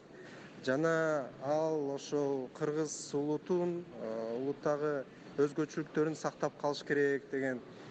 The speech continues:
эң негизги идеяны тутуп жүрөт да. Ошол эле жанакы теңирчилер топ менен дагы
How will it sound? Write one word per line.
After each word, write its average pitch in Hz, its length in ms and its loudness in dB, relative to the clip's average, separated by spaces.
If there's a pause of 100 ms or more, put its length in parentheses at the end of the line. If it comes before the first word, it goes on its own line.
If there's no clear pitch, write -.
эң 147 300 4
негизги 135 580 0
идеяны 135 580 0 (200)
тутуп 135 340 -4
жүрөт 135 220 -2 (100)
да. 190 160 0 (100)
Ошол 151 360 4
эле 147 260 2
жанакы 139 360 0
теңирчилер 147 840 2 (120)
топ 143 200 0
менен 139 260 0
дагы 131 220 0